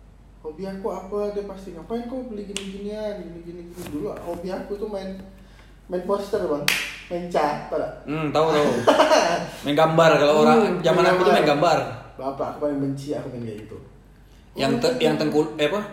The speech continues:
Speaker 2: Tengkurap kalah.
Speaker 1: Iya,
Speaker 2: Yang
Speaker 1: tengkurap kalah.
Speaker 2: gampak gambaran menang.
Speaker 1: Ah, itu tuh.
Speaker 2: Paham, paham.
Speaker 1: Itu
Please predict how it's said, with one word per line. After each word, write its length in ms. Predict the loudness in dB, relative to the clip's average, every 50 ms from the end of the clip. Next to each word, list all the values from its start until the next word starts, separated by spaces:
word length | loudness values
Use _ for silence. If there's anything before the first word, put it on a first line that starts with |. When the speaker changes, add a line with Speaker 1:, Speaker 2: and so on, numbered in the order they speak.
| -14 -18 -20 -16 -10
Speaker 2:
Tengkurap 400 | -8 -6 -2 2 2 4 2 2
kalah. 420 | 2 0 2 4 4 4 2 2 2
Speaker 1:
Iya, 240 | 2 2 2 2 2 0 0 -2 -2 -4 -2
Speaker 2:
Yang 180 | -2 -2 -2 0
Speaker 1:
tengkurap 100 | 0 -2 -2
kalah. 140 | 0 0 2
Speaker 2:
gampak 240 | 2 2 2 0 0
gambaran 300 | 0 2 2 2 2 2
menang. 300 | 2 0 0 0 -2 -2 -2
Speaker 1:
Ah, 640 | -2 -2 -2 0 0 0 0 0 0 -2 -2 -4 -6 -6 -8
itu 160 | -10 -8 -8 -8
tuh. 220 | -6 -4 -4 -4 -4
Speaker 2:
Paham, 220 | -4 -4 -2 -2 -2
paham. 240 | -2 -2 -4 -6 -8 -10 -12 -16 -18 -20 -20 -20 -20 -20 -20 -20 -20 -20 -12
Speaker 1:
Itu 440 | -6 -4 -4 -4 -6 -8 -10 -10